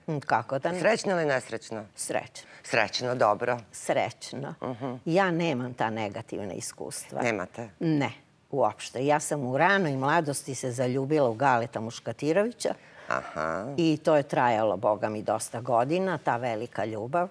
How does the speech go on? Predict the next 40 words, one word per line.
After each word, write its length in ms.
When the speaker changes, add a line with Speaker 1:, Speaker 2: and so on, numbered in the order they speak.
Speaker 2:
Mhm. 400
Speaker 1:
I 120
onda 240
smo 220
se 160
kao 240
prijatelji 640
rastali, 520
jer 140
sam 240
ja 120
htela 340
da 80
budem 320
glumica, 520
a 40
to 140
je 80
njemu 280
bilo 280
nezamislivo. 760
Speaker 2:
A 100
što 240
mu 100
je 80
bilo 220
nezamislivo? 680
Speaker 1:
Ne, 340
ne, 280
kaže, 580
„Nećeš 340
moći 360
da 140
se 160
poljubiš 500
s 60
nekim 300
drugim?” 480
<laughs> 60
To, 60